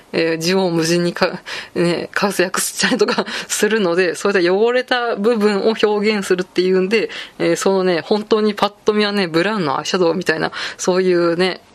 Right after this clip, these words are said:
えー、塗装のセットがあるんですけど、それでね、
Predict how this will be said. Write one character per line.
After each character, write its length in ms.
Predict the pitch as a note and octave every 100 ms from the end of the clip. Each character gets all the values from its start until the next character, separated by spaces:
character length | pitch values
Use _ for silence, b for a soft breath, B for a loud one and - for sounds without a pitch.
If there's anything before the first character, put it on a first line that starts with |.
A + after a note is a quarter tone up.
| B B B
え 400 | E3+ D#3 E3 D#3+
ー、 20 | - - _
塗 120 | -
装 320 | F3 F#3+ F3+ F3+
の 440 | F3 F3+ F3 E3+ -
セ 140 | - G#3
ッ 60 |
ト 160 | - D#3+
が 100 | D3+
あ 60 | D#3+
る 80 |
ん 40 | D#3+
で 80 | D#3
す 80 | -
け 80 |
ど、 80 | E3
そ 160 | - F#3
れ 120 | F3+
で 120 | F3
ね、 280 | F3 D#3 -